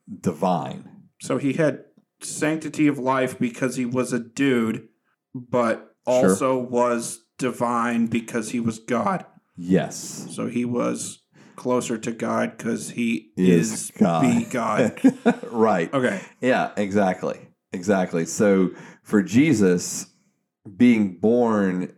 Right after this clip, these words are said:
Speaker 1: he, he was born fully God, fully man.
Speaker 2: Mm.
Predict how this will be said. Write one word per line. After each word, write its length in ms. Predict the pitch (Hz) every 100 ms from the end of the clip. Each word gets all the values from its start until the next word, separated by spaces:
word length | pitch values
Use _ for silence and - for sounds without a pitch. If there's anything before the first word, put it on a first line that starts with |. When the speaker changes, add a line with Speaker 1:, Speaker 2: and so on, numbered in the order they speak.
| _ _
Speaker 1:
he, 220 | 123 - -
he 160 | - 110
was 120 | 101
born 720 | 82 - 113 123 110 95 92 - - - _ _
fully 460 | - - 131 123 107
God, 640 | 104 98 95 90 87 90 - _
fully 480 | _ - - 113 90
man. 440 | 82 80 76 - - -
Speaker 2:
Mm. 400 | 135 120 98 -